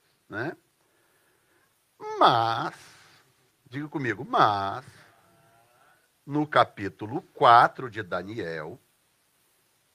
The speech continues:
a árvore que é cortada, que representa o, a, a Nabucodonosor e a Babilônia,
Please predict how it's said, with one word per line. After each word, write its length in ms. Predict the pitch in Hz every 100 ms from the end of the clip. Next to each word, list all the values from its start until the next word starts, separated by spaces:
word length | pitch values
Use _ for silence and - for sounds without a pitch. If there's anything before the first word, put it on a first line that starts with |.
| -
a 80 | 120
árvore 1000 | 117 117 175 226 190 208 208 220 214 226
que 240 | - 160
é 100 | 139
cortada, 960 | - 131 110 - 107 92 87 92 143 - _ _ _ _ _ _ _
que 120 | -
representa 920 | 110 127 127 120 110 113 104 110 90 - _ -
o, 200 | 120 98 -
a, 380 | 104 - 95 92
a 40 |
Nabucodonosor 840 | 101 107 113 104 107 95 92 160 160
e 220 | 294 302
a 140 | 262
Babilônia, 920 | 160 147 131 147 123 101 95 95 123